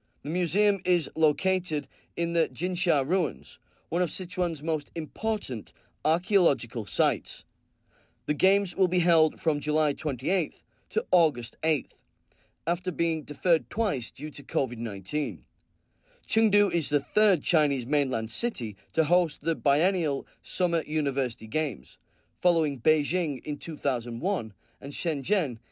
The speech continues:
in twenty eleven. Chengdu has built thirteen new venues and renovated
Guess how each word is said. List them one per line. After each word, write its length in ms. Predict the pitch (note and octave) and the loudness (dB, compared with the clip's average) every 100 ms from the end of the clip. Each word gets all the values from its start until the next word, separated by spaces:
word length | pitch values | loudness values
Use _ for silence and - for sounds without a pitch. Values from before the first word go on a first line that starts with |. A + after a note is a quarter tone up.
| _ | _
in 140 | F#3+ F#3 | -8 -6
twenty 400 | - F3 C#3 A#2+ | -2 -2 -2 0
eleven. 440 | B2 D#3 G#2+ C#2+ _ _ | 2 2 0 -14 _ _
Chengdu 520 | - A3 G3 G3+ G3+ - - | -2 -2 -2 -4 -4 -8 -4
has 200 | D#3 A#2 | -4 0
built 280 | E3 D#3 | 2 2
thirteen 520 | - G3 F#3+ - F#3+ E3 | 0 -2 -2 -2 -6 -4
new 180 | E3 | -4
venues 580 | C3+ G3 A#3 F#3 B2+ A#2+ - | -2 2 2 0 -4 -6 -8
and 280 | C#3 C#3+ C3 - | -6 -6 -8 -12
renovated 960 | C3 C3 F3 D#3+ B2+ B2+ A#2 - A#2+ | -8 -2 0 0 0 -2 -2 -4 -6